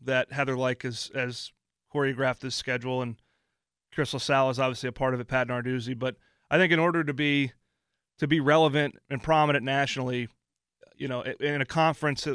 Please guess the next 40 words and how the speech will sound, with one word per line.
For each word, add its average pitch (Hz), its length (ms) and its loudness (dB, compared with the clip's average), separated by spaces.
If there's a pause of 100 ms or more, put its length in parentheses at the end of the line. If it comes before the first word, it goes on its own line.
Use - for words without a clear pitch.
with 143 160 -4
the 139 180 2
A 135 40 -2
C - 120 -8
C 143 160 0
that 127 200 -4
candidly 139 460 -2
is 127 280 -4
viewed 139 280 0
as, 127 240 -2 (600)
you 135 100 -14
know, 123 120 -10 (160)
the 131 100 -6
third 143 320 2
or 135 80 2
fourth 143 340 -2
best 135 240 -2
conference, 135 600 -4 (280)
depending 135 340 -4
on 127 100 -2
who 135 100 2
you 127 180 2
ask, 123 420 2 (380)
you've 139 160 0
gotta 156 260 6
play 135 600 2 (400)
primetime 139 480 0
T 143 180 0
V 135 180 2
games 127 440 -4
against 127 300 -6
quality 135 340 2
opponents 131 580 -6 (540)
like 147 160 4
the 139 80 -4
Panthers 147 400 0
did 135 140 2
early 131 200 2
this 120 140 -2
season. 120 400 -4